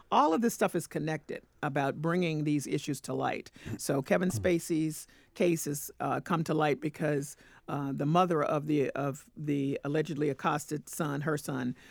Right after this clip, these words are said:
Speaker 1: um, she wants to make sure that people understand, you know, what's happened, what has happened, and the danger of, of, uh, of, of, of these kinds of actions. And here is the Rhode Island House Speaker saying, "We've gotta address it too,"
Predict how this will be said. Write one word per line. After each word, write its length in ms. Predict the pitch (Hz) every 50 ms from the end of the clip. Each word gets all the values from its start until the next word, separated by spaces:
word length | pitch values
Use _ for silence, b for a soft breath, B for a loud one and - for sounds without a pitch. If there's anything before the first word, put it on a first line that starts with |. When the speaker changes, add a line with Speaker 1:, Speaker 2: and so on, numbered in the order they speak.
| B B B -
Speaker 1:
um, 260 | 151 139 135 139 127
she 220 | - - - - 156
wants 240 | 160 160 147 147 -
to 60 | -
make 140 | 156 143 143
sure 180 | - - 156 151
that 200 | 143 147 147 -
people 340 | - 147 - 151 151 151
understand, 640 | - 151 147 151 160 - - 165 165 170 170 165 - - - - - -
you 120 | - 160 147
know, 60 | 143
what's 200 | 143 151 147 -
happened, 400 | 214 214 247 - 180 151 - - _ _ - -
what 100 | - 165
has 140 | 165 160 -
happened, 420 | - - - 269 - - 139 139 - -
and 400 | - 165 165 160 165 165 147 - _ _ -
the 160 | 160 151 151
danger 520 | 151 175 175 190 190 175 143 135 131 127 - B B B B B B B -
of, 420 | 147 139 143 139 131 - - - _ _ - _ _ _ _ _ _ -
of, 400 | - 123 127 135 135 - 139 143
uh, 380 | 143 139 139 131 131 131 131 135 - _ _ -
of, 240 | 151 147 147 147 -
of, 300 | - 156 147 139 - - _ _ - - - -
of 140 | 160 151 156
these 180 | 185 165 -
kinds 260 | - 185 160 156 156
of 60 | 151 147
actions. 520 | 151 165 180 - - 147 135 135 - - B B B B B B B
And 120 | 160 185 196
here 200 | 233 233 226 220
is 80 | 208
the 80 | - 190
Rhode 180 | 180 180 180
Island 300 | 175 165 165 160 170 170
House 220 | 180 190 170 175 -
Speaker 320 | - - 156 151 165 156
saying, 320 | - - 160 143 147 147 151
"We've 120 | 156 147
gotta 220 | 165 156 147 143
address 320 | 139 143 151 143 143 139 -
it 120 | - -
too," 320 | - - 156 127 - -